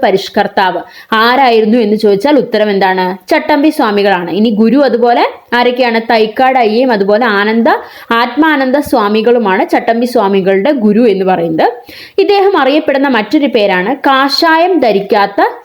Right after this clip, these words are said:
സന്യാസി എന്ന്, അതായത് കാവി വസ്ത്രം ധരിക്കാത്ത സന്യാസി എന്ന പേരിൽ അറിയപ്പെടുന്നതും ചട്ടമ്പി സ്വാമികൾ തന്നെയാണ്. ഇദ്ദേഹം സ്വാമി വിവേകാനന്ദനെ കണ്ടുമുട്ടുന്നത് ആയിരത്തി എണ്ണൂറ്റി തൊണ്ണൂറ്റി രണ്ടില് എറണാകുളത്ത് വെച്ചാണ്.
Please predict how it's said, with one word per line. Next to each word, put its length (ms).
സന്യാസി 540
എന്ന്, 220
അതായത് 240
കാവി 340
വസ്ത്രം 440
ധരിക്കാത്ത 600
സന്യാസി 640
എന്ന 220
പേരിൽ 300
അറിയപ്പെടുന്നതും 720
ചട്ടമ്പി 340
സ്വാമികൾ 520
തന്നെയാണ്. 440
ഇദ്ദേഹം 420
സ്വാമി 400
വിവേകാനന്ദനെ 1000
കണ്ടുമുട്ടുന്നത് 640
ആയിരത്തി 640
എണ്ണൂറ്റി 460
തൊണ്ണൂറ്റി 480
രണ്ടില് 560
എറണാകുളത്ത് 720
വെച്ചാണ്. 420